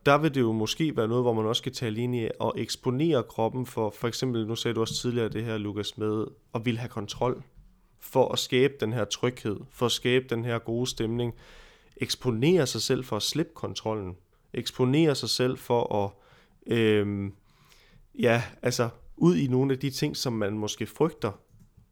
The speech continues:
og så, og så være i det, og på den måde lære kroppen, fordi det også kan sidde i en, altså kropsligt, den her frygt, lære kroppen, frygtsystemet,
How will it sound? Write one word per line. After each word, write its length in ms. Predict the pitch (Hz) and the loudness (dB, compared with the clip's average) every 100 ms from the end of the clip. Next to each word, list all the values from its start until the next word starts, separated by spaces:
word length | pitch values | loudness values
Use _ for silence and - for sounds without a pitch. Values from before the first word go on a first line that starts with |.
| - - | -6 -2
og 100 | 117 | 0
så, 140 | 135 | 2
og 280 | 135 - 113 | 0 -2 -2
så 140 | 135 | 0
være 440 | 123 123 127 151 - | -2 0 2 2 0
i 80 | |
det, 260 | 123 120 123 - _ _ _ _ - | 0 0 0 -6 _ _ _ _ -14
og 120 | - | -4
på 100 | 139 | -2
den 220 | 135 156 | 2 2
måde 240 | 127 123 127 | 2 4 4
lære 260 | 117 120 | 4 0
kroppen, 480 | 123 - 156 143 107 - _ | -2 2 2 2 -6 -10 _
fordi 240 | - 120 127 | -10 -4 2
det 120 | 120 | 2
også 160 | 131 | 2
kan 100 | - | 0
sidde 400 | - 147 156 175 - _ | -2 2 4 2 0 _
i 200 | 135 127 | -2 0
en, 320 | 139 127 98 - - | 0 0 -4 -10 -10
altså 280 | 110 110 - - | -6 -4 -6 -14
kropsligt, 680 | - 139 - 113 - - _ _ 127 | -4 -2 -2 -8 -10 -12 _ _ -2
den 140 | 113 | 0
her 120 | 123 | -2
frygt, 500 | 104 - 127 - - _ - - - _ _ _ _ | -4 -2 -2 -6 -14 _ -20 -20 -20 _ _ _ _
lære 380 | 123 123 131 170 | -2 4 6 4
kroppen, 400 | - 113 110 117 | 2 2 2 0
frygtsystemet, 880 | - 147 156 - - 117 104 98 | 0 0 0 -8 -6 -4 -2 -2